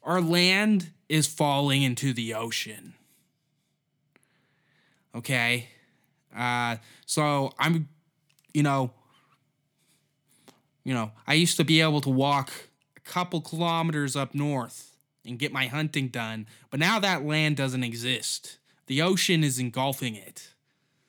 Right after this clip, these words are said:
Okay? I haven't seen a tree in about twenty-seven years.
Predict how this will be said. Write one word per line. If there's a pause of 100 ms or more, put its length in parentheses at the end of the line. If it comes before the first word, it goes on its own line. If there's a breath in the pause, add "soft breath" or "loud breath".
(340)
Okay? (2500 soft breath)
I
haven't
seen
a
tree (480 soft breath)
in
about
twenty-seven
years.